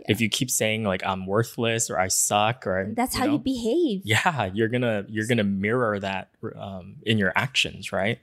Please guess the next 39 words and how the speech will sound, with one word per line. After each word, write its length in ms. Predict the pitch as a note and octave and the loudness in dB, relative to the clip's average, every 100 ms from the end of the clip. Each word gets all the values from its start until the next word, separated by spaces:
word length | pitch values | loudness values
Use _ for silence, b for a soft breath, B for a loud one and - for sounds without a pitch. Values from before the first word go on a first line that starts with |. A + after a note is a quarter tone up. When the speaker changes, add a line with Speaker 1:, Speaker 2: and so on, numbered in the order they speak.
| - | -4
Speaker 1:
Yeah. 540 | A#3+ A#3+ G#3+ - A3 - | -2 2 2 0 -4 -6
Speaker 2:
Which 180 | - G#2 | 2 2
is 140 | - - | 2 -2
crazy. 580 | - A#2+ C#3+ C#3 A2+ | -2 0 2 0 -2
And, 180 | G2 G#2 | -4 -4
and 220 | G2 G#2+ G2 | -4 -2 -2
sometimes, 440 | A#2 A#2+ C3 A#2+ | 0 0 0 0
like, 200 | G2+ - | -2 -2
I 100 | A2+ | 0
know 160 | C3+ B2+ | 2 2
that 240 | G2+ G#2 | 2 2
that 140 | G2 G#2+ | 0 0
was 120 | F#2+ | 0
something, 300 | G#2+ G#2+ G2+ | 0 -4 -4
like, 240 | F2+ F2+ b b b b | -4 -6 b b b b
before, 480 | - G2 - G#2 B2 | -2 -2 4 6 6
it's 160 | G2 - | 4 0
like, 180 | F#2+ A#2 | -2 -2
you 140 | G2 | -4
would, 220 | G2+ G2+ - - | -2 -4 -6 -2
like, 180 | G#2 F#2+ | 0 0
for 120 | G2+ | -2
me, 400 | G2 A#2+ G2+ - b b b b _ | 0 0 0 -4 b b b b _
I 120 | A2 | 2
didn't 200 | G#2+ A2 | 4 2
think 260 | - A2 G#2 | 0 -4 0
I 60 | G2 | 0
was 160 | F#2 | -2
good 260 | - A2 A2 | -2 0 0
enough 360 | G2 F2 G2 - | -2 -4 -6 -12
at 240 | - E2+ - - | -14 -14 -16 -4
what 180 | A2+ G2 | 0 0
I 80 | F#2 | 0
did. 280 | G2+ G#2 F#2+ | 2 2 2
I 80 | |
was 80 | F#2 | -4
just 180 | F#2+ - | -6 -6
like, 140 | F#2+ | -4
"Oh, 320 | G2 G#2 F#2 | -2 -2 -2